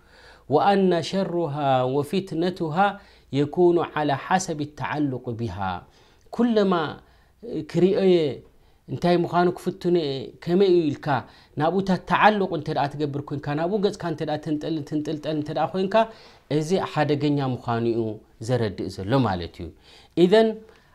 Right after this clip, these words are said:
ሓሪሰ ሰለፉና ሳልሕ ዐለ ልቡዕድ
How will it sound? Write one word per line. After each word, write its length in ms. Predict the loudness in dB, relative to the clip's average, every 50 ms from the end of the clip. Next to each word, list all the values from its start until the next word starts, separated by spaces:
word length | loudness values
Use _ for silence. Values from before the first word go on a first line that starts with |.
| _ -14
ሓሪሰ 520 | -8 -2 2 6 6 8 8 6 4 2 0 0 0 0 0 -2 -6 -10 _ _ _ _ _ _ _ _ _
ሰለፉና 520 | -6 0 2 2 4 2 2 0 0 0 0 0
ሳልሕ 520 | -4 -4 -2 0 0 0 0 0 -2 -4 -6 -10 -16 -20 _ _ _ _ _ _ _ _
ዐለ 160 | 2 4 4 6 4
ልቡዕድ 460 | 2 0 -2 -2 -2 -2 -2 -4 -6